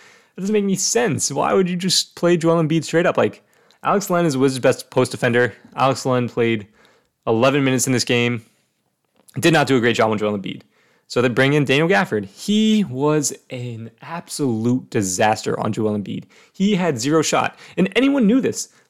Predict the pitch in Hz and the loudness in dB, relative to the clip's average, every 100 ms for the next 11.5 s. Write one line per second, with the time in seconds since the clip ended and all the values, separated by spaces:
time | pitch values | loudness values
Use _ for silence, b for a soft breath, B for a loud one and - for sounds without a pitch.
0 | 160 160 123 123 123 165 220 247 214 226 | -2 -2 -2 -4 0 2 4 2 2 2
1 | 202 - - 185 185 180 180 131 - 139 | 0 -2 -4 -2 0 2 2 0 0 0
2 | 151 139 120 139 107 104 110 151 - 104 | 0 0 0 2 2 0 2 0 2 -4
3 | 90 131 - - 147 139 131 113 - 110 | -2 -4 -2 -4 -4 -2 -4 -6 -8 -6
4 | 104 123 175 - 120 113 - 131 160 131 | -2 0 -2 -2 -2 -2 2 4 4 2
5 | - 131 160 185 b b b 147 139 131 | -2 -2 -2 -4 b b b -8 -4 -4
6 | - 151 170 - 175 139 110 117 156 160 | -2 -2 -2 0 2 2 4 4 4 0
7 | 160 156 135 120 123 131 127 104 - - | -4 -2 -2 -6 -8 -4 -4 -6 -14 -10
8 | 185 226 185 131 113 117 139 160 135 135 | -2 0 0 -2 0 0 2 -2 -2 -2
9 | 113 95 - 117 107 147 147 120 101 160 | -4 -6 -6 -2 -2 -2 -2 -4 -2 -2
10 | 151 - 151 139 B B 113 139 113 98 | -2 -2 -2 -4 B B -6 -4 -4 -6
11 | 104 165 - 156 156 | -4 -2 -2 -2 -2